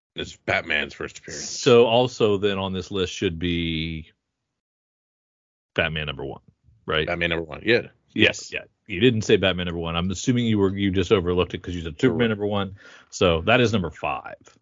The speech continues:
Speaker 1: Okay. Okay. Okay.
Speaker 2: Yeah.
Speaker 1: Okay. Excellent.
Speaker 2: Now the, now number six, seven, eight, um, are difficult, and I don't think you're gonna get them.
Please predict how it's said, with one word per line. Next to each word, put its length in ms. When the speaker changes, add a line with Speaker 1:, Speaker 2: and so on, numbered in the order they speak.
Speaker 1:
Okay. 460
Okay. 280
Okay. 240
Speaker 2:
Yeah. 100
Speaker 1:
Okay. 240
Excellent. 680
Speaker 2:
Now 180
the, 240
now 220
number 220
six, 680
seven, 640
eight, 520
um, 320
are 200
difficult, 840
and 880
I 80
don't 240
think 160
you're 80
gonna 160
get 240
them. 320